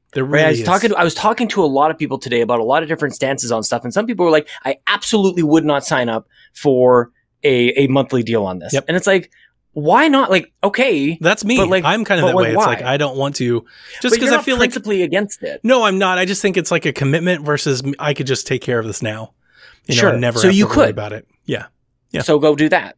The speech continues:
Speaker 1: Yeah.
Speaker 2: You know what I mean? It's like, great. It's like, it, it just seems like they keep saying this and it sounds so, like, um, on brand. It sounds like we're almost just, like, paid to say it, but they, they talk about having the customer at the center of everything. And it's like,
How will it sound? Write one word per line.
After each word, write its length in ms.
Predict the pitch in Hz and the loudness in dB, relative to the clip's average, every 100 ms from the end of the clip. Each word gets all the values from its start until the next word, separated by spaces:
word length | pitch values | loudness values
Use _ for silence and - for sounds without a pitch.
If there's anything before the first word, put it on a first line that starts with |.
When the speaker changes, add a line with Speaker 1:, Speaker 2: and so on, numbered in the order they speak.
| _ | _
Speaker 1:
Yeah. 100 | 208 151 | -6 0
Speaker 2:
You 100 | 156 | 2
know 60 | |
what 100 | 160 | 2
I 40 | 151 | 2
mean? 180 | 170 151 | -2 0
It's 100 | 151 | 0
like, 160 | 147 | 0
great. 260 | - 156 143 | 0 0 0
It's 120 | 143 | -2
like, 140 | 185 | -4
it, 40 | 156 165 175 | -4 -2 -2
it 60 | |
just 160 | 160 196 | -2 -4
seems 240 | 196 190 | -2 -2
like 160 | 165 156 | 0 0
they 120 | 160 | -2
keep 180 | - 196 | -4 -6
saying 240 | - 170 | -4 -2
this 140 | 147 127 | 0 -2
and 80 | 131 | -2
it 40 | |
sounds 260 | 139 143 143 | -2 -4 -2
so, 360 | 147 127 113 - - - | 0 2 0 -6 -16 -8
like, 340 | 123 113 101 - - | -2 -2 -4 -14 -4
um, 400 | 117 104 104 101 - | 0 2 2 0 0
on 280 | 131 127 120 | 2 2 2
brand. 440 | 117 123 117 101 | 0 2 0 0
It 60 | 107 | -2
sounds 240 | 123 117 | 0 0
like 100 | 117 | 0
we're 120 | 110 110 | 0 0
almost 180 | 110 | 0
just, 160 | 113 107 | -2 -2
like, 140 | 101 | -2
paid 180 | 113 110 | -2 -2
to 80 | - | 0
say 140 | 120 | 0
it, 40 | 110 | 2
but 80 | 123 | 2
they, 120 | 127 156 | 0 0
they 240 | 147 165 | 0 0
talk 260 | - 185 185 | 2 0 2
about 160 | 135 | 2
having 160 | 131 131 | 2 0
the 60 | |
customer 340 | - 139 151 139 | 0 0 2 2
at 80 | 127 | 2
the 80 | |
center 260 | 131 147 147 | 0 2 2
of 80 | 113 | 2
everything. 320 | 107 107 127 | 0 0 0
And 60 | 151 | 0
it's 80 | |
like, 160 | 175 | 0